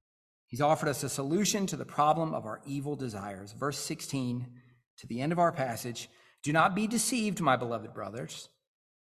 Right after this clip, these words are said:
Every good gift and every perfect gift is from above, coming down from the Father of lights, with whom there is no variation or shadow due to change.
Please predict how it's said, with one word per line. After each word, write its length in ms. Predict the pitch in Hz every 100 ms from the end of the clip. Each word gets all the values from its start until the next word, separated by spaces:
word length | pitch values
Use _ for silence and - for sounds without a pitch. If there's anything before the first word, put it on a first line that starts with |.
| _
Every 180 | 123 175
good 280 | 160 214 165
gift 280 | 180 185 151
and 100 | 143
every 160 | 147
perfect 360 | 135 214 156 127
gift 240 | 139 139
is 100 | 123
from 260 | - 151 147
above, 760 | - 139 220 - - - - _ _
coming 220 | - 165 143
down 300 | 147 156 156
from 180 | 139
the 80 | 127
Father 340 | 107 127 131 160
of 120 | 139
lights, 520 | 120 123 - - - -
with 120 | 120
whom 140 | 175
there 140 | 139 127
is 100 | 120
no 120 | 143
variation 720 | 151 156 160 131 120 139 135
or 80 | 127
shadow 440 | - 120 120 127
due 200 | 120 127
to 100 | 143
change. 540 | - 110 110 120 -